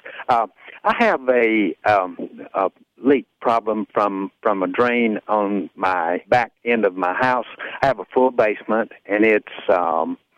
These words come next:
um, heated and cool, but I use it as a garage work area, et cetera. From my garage, there's a retainer wall, uh, that goes past the end of my drive. It's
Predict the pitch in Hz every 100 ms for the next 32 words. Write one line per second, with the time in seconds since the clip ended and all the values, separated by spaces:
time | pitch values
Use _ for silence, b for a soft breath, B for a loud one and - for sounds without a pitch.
0 | b b _ 82 82 80 85 87 _ _
1 | - 123 110 107 98 - 95 95 - 117
2 | 110 107 101 - - - - 98 95 98
3 | 107 - - 95 90 87 _ _ 95 101
4 | 101 95 92 - 95 92 - 87 85 82
5 | 80 - 92 87 80 B B B - 120
6 | 113 101 95 113 131 127 113 - 95 87
7 | 87 98 - 131 131 110 110 104 107 104
8 | 101 _ _ - 90 87 90 B B -
9 | 92 107 104 - 113 104 104 78 87 107
10 | 98 92 90 98 98 101 113 117 - -
11 | b b b - 95